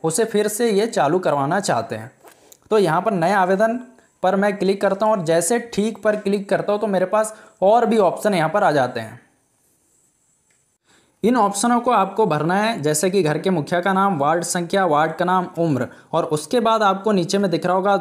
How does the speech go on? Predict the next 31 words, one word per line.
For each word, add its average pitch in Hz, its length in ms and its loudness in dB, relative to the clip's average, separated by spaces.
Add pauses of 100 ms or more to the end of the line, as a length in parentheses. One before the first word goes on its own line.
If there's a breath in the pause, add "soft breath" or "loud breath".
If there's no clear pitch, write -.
दस्तावेज 190 460 0
चेकलिस्ट, 151 540 -2
यानी 160 320 0
कि 208 120 -2
जॉब 160 340 -2
कार्ड 208 220 0
के 208 80 -2
लिए 202 100 0
किन 180 200 -2
किन 208 180 -2
दस्तावेज 180 480 0
की 202 120 2
आवश्यकता 190 480 0
है, 196 260 0 (360 loud breath)
वहाँ 165 300 0
पर 202 180 0
आपको 175 400 0 (240)
उस 170 240 -6
चेकलिस्ट 160 500 -2
में 180 100 0
भरना 143 240 -2
है। 135 60 -2
तो 139 100 -4
मैं 175 160 -2
जल्दी 160 240 0
से 202 120 -2
इनका 190 220 0
डिटेल 160 340 0
भर 185 180 0
देता 196 220 0
हूँ। 214 200 -2